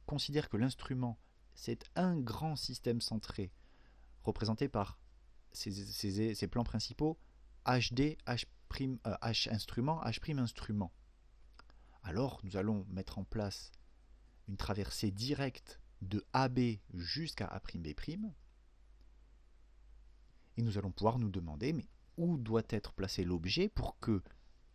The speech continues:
à travers tout l'instrument, son image soit à l'infini ? La réponse classique serait sur le foyer objet de l'instrument. Ça serait une réponse correcte. Mais comme l'instrument est réglé à focale,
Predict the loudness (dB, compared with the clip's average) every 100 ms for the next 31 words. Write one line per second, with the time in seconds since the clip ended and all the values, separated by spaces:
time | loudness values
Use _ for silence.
0 | -4 -4 0 2 2 0 -2 4 8 10
1 | 8 6 4 2 -4 0 2 0 -4 -16
2 | -20 -20 -16 -6 0 2 2 0 0 0
3 | 0 0 -4 -8 -12 -20 -20 -20 -20 -20
4 | -20 -20 -20 -20 -18 -2 2 2 2 0
5 | -2 -2 -2 -2 -4 -2 0 0 -2 -10
6 | -10 -4 -2 0 2 2 2 0 -4 -2
7 | 2 2 4 2 0 -2 -2 -4 -8 -20
8 | -20 -20 -10 -4 0 0 0 -2 -4 -4
9 | -2 -2 -4 -12 -20 -20 -16 -4 2 6
10 | 6 4 0 -2 0 0 0 -2 -2 -2
11 | 0 -2 -2 -4 -2 -2 -2